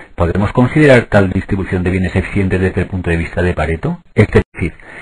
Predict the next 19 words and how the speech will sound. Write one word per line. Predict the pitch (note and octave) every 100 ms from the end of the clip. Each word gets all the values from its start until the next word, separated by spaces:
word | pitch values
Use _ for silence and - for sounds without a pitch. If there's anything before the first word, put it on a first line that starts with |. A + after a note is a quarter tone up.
| - G2+
¿no | G2+
existe | F#2 G2 - A#2
otra | G#2 A2
distribución | G#2 G2 - G2 - G2 G2
de | E2+
bienes | G2 G#2 -
que | F2
permita | G2 F#2 F#2+ F#2
mejorar | F2+ F2 F2+ F#2+ G2
la | F2+
utilidad | - F2+ F#2+ G2
de | F#2+ G2
un | G2
individuo | G2 F#2+ F#2+ F#2
sin | - A2+
reducir | F2+ F2 E2 - G2+ E2+
la | E2+
del | D#2+ D#2+
otro? | E2+ D#3+